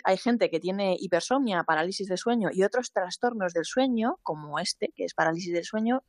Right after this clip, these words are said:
y están sin diagnosticar. ¿Y por qué? Pues porque nunca van al médico y luego, pues, las listas de espera son como son. A mí tardaron dos años en hacerme el estudio de, del sueño, desde que, desde que, bueno, el neurólogo pensaba que realmente podía tenerlo. Luego las pruebas los confirmaron,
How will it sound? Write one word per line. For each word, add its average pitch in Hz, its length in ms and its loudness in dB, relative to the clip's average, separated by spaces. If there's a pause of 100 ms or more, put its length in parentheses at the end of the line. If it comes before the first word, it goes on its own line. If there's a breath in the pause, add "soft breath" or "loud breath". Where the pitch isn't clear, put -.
y 196 760 -2
están 190 280 0
sin 254 200 -2
diagnosticar. 175 800 0
¿Y 202 360 -6
por 185 140 0
qué? 254 120 2
Pues 196 200 -2
porque 180 180 -2
nunca 220 240 -2
van 190 220 -2
al 165 120 -2
médico 226 460 0
y 220 80 -2
luego, 185 220 0
pues, 185 140 -4
las 170 140 2
listas 185 260 -2
de 185 60 -2
espera 180 280 0
son 175 100 -6
como 170 200 -2
son. 254 200 -2
A 208 60 -2
mí 180 80 -8
tardaron 196 380 4
dos 190 200 0
años 190 360 -8
en 202 80 -4
hacerme 180 260 -6
el 160 80 -12
estudio 165 320 -10
de, 151 300 -8 (680 loud breath)
del 165 200 2
sueño, 202 300 2
desde 175 260 -2
que, - 480 -2 (100)
desde 160 320 -2
que, 156 380 -2
bueno, 175 240 0
el 208 80 -2
neurólogo 170 720 2
pensaba 175 560 0
que 190 120 2
realmente 170 440 0
podía 170 220 2
tenerlo. 196 340 -8
Luego 165 180 -2
las 165 160 0
pruebas 180 320 2
los 202 140 -8
confirmaron, 180 580 -4